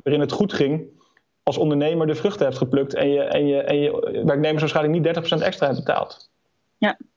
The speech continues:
Speaker 2: ja, nee, ja, interessant. En wat ik ook opvallend vond, is eigenlijk dat Mark Rutte, eh, als, als liberaal, eh,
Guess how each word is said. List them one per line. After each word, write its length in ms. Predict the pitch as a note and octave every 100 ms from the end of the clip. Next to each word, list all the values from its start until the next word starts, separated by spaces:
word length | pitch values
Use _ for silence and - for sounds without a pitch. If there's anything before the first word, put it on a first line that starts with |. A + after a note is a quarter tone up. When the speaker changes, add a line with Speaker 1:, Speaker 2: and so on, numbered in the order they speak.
| _
Speaker 2:
ja, 240 | G#3 G#3 -
nee, 280 | A3 A3 A3+
ja, 180 | A3 G3+
interessant. 580 | G3 G3 G#3 G#3+ F#3+ -
En 160 | F#3
wat 160 | F#3+ G3+
ik 100 | G#3
ook 160 | A3
opvallend 420 | A3 - G3+ F#3+ -
vond, 220 | F#3+ F#3
is 60 |
eigenlijk 320 | F#3 F#3+ G3 F3+
dat 100 | -
Mark 220 | F#3 F#3
Rutte, 320 | F3+ A3 - F3+
eh, 640 | F#3+ - F3+ - - F#3 - -
als, 340 | D#3+ F3 -
als 140 | - E3
liberaal, 600 | F3 D#3 D3+ F#3 C4 -
eh, 320 | - G3 F#3+